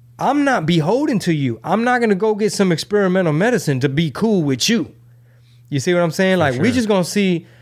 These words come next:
Speaker 1: who's predicting more accurately, who's not gonna be in the government food line. You know what I'm saying? Like, either you can listen to R P T and kinda be up on game,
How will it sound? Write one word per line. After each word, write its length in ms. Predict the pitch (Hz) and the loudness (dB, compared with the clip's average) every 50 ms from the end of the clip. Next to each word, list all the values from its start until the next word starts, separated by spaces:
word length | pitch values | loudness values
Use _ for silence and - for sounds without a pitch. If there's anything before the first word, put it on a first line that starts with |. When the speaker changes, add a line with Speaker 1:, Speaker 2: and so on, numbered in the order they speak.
| - - - - | -20 -20 -20 -6
Speaker 1:
who's 280 | - 180 208 226 202 - | -2 0 0 0 0 -2
predicting 640 | - - 175 151 135 165 214 240 - - 233 220 220 | -2 -2 -2 0 0 -2 -2 -2 -2 -2 0 0 2
more 160 | 208 208 202 175 | 2 2 2 2
accurately, 680 | 151 135 131 117 - 143 135 135 139 143 160 185 196 - - - - - - - - | 0 -2 -4 -4 -4 -4 -4 -4 -4 -4 -6 -6 -8 -12 -16 -20 -20 -20 -20 -14 -4
who's 240 | - 214 233 180 151 | -2 -2 0 0 0
not 320 | 151 151 180 220 226 208 | 0 2 2 2 0 0
gonna 160 | 196 190 175 151 | 0 0 2 2
be 140 | 165 165 151 | 2 2 2
in 80 | 147 | 2
the 60 | 139 135 | 0 0
government 420 | 127 143 139 127 127 127 120 110 | 0 0 0 0 0 -2 -4 -4
food 240 | - 143 127 120 110 | -4 -2 -2 -2 -2
line. 400 | 110 110 107 107 113 139 170 - - - - - - | -4 -4 -6 -6 -8 -10 -12 -14 -18 -20 -20 -12 -6
You 120 | 139 143 | -2 0
know 120 | 151 156 | 2 2
what 60 | 165 165 | 2 2
I'm 60 | 156 | 0
saying? 360 | 139 - 180 175 170 175 170 | 0 0 0 2 2 2 2
Like, 280 | 156 139 131 120 110 - - - - - - - - - _ _ - - - - | 2 2 0 0 -2 -6 -12 -20 -20 -20 -20 -20 -20 -20 _ _ -20 -20 -8 -2
either 200 | 165 180 160 170 | -2 0 0 0
you 180 | 160 196 247 233 | 0 0 0 0
can 120 | 240 220 | 2 2
listen 240 | 226 240 - 208 180 | 2 0 0 0 -2
to 40 | 165 | -2
R 220 | 170 185 202 185 | 0 0 0 0
P 180 | - 190 185 147 | 0 0 -2 -2
T 400 | - - 226 220 185 170 - - | -2 -2 0 0 0 -2 -4 -6
and 140 | - 147 139 | -6 -6 -4
kinda 220 | - 165 170 151 135 | -2 -2 0 0 0
be 160 | 147 156 160 | 0 0 0
up 140 | 156 135 147 | 0 0 0
on 160 | 135 123 117 | -2 -2 0
game, 420 | 120 139 151 156 160 165 170 185 | 0 2 2 2 0 0 -2 -6